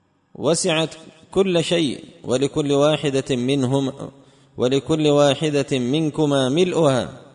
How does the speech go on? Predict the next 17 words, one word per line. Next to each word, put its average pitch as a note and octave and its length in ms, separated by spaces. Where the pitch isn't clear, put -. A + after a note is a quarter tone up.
فيلقى D#3 680
في D3+ 120
النار C#3+ 400
أهلها A#2+ 800
فتقول: E3 560
"هل E3 220
من D3+ 260
مزيد؟" C#3 640
يوم G#2+ 220
نقول G#2+ 400
لجهنم: G2+ 760
"هل A#2 220
امتلأت؟" A2+ 600
وتقول: A2+ 520
"هل C#3 320
من C3 260
مزيد؟" A2+ 400